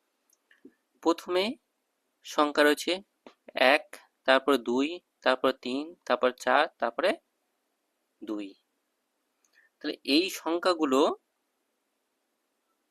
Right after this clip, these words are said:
এই সংখ্যাগুলো যোগ করো, এই সংখ্যাগুলো যোগ করো। তাহলে এক যুক্ত দুই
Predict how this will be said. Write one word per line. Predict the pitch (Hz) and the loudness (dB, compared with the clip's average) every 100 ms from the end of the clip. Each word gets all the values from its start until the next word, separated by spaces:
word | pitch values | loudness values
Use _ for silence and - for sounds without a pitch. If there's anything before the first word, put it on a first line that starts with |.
| _ _ _ _ _ _ _ _ _ _ _ _ _ _ _ _ - | _ _ _ _ _ _ _ _ _ _ _ _ _ _ _ _ -4
এই | 143 170 - | 0 0 -2
সংখ্যাগুলো | - 165 165 175 143 113 127 302 _ _ _ _ _ _ _ _ _ _ _ _ _ _ _ _ _ _ _ _ _ _ _ _ _ _ _ _ _ _ _ - | -6 -4 -6 -8 -6 -2 -4 -6 _ _ _ _ _ _ _ _ _ _ _ _ _ _ _ _ _ _ _ _ _ _ _ _ _ _ _ _ _ _ _ -14
যোগ | 110 131 - | -2 -2 -2
করো, | - 110 - _ _ _ _ _ _ _ _ _ _ 143 | -16 -18 -20 _ _ _ _ _ _ _ _ _ _ -2
এই | 156 | -2
সংখ্যাগুলো | - 160 165 170 185 202 | -2 -6 -4 -4 -4 -4
যোগ | 113 - | -6 -10
করো। | - - - _ _ _ _ _ _ - _ - | -10 -14 -14 _ _ _ _ _ _ -20 _ -4
তাহলে | 143 - _ - 131 131 143 | -2 -2 _ 0 6 6 6
এক | 175 - - - _ 120 113 | 4 -4 -20 -20 _ -14 -4
যুক্ত | 131 - _ - 127 117 120 | -4 -4 _ 0 0 0 -2
দুই | 120 123 135 | -2 2 2